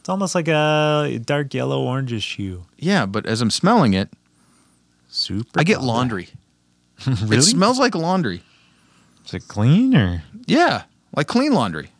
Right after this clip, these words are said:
Speaker 1: Fresh linens.
Speaker 2: It's <laughs> fre-,
Speaker 1: It
Speaker 2: it's
Speaker 1: smells
Speaker 2: fresh
Speaker 1: of fresh
Speaker 2: linen.
Speaker 1: linens.
Speaker 2: You know, I, I am, I'm gonna
Speaker 1: Mm.
Speaker 2: go out on a limb and say the Great, Grateful Dead band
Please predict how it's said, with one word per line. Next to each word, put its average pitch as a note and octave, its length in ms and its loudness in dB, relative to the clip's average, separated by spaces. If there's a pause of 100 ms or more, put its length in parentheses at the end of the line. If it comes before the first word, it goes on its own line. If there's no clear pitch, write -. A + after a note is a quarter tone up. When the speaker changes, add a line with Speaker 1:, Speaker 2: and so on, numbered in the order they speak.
(1500)
Speaker 1:
Fresh - 420 0
linens. A2+ 500 0
Speaker 2:
It's D3 240 -2
<laughs> - 0 -
fre-, - 420 -4
Speaker 1:
It D#3 140 -2
Speaker 2:
it's F3 100 2
Speaker 1:
smells A#3+ 340 2
Speaker 2:
fresh A3 180 2
Speaker 1:
of G3+ 100 0
fresh A#3 220 2
Speaker 2:
linen. F3+ 120 2
Speaker 1:
linens. C3 760 -2
Speaker 2:
You E3+ 140 0
know, D#3+ 80 -2 (440)
I, D#3+ 240 0 (100)
I D3 180 2
am, D#3 320 -2 (260)
I'm C#3 100 2
gonna D#3 100 4
Speaker 1:
Mm. B2+ 40 4
Speaker 2:
go E3+ 100 6
out G3 100 4
on G#3+ 140 2
a F3 60 0
limb F3 260 2
and B2 120 -2
say C3+ 120 0
the A#2+ 100 -2
Great, C3 400 -2
Grateful C#3+ 320 -2
Dead B2+ 280 -2
band B2 440 -2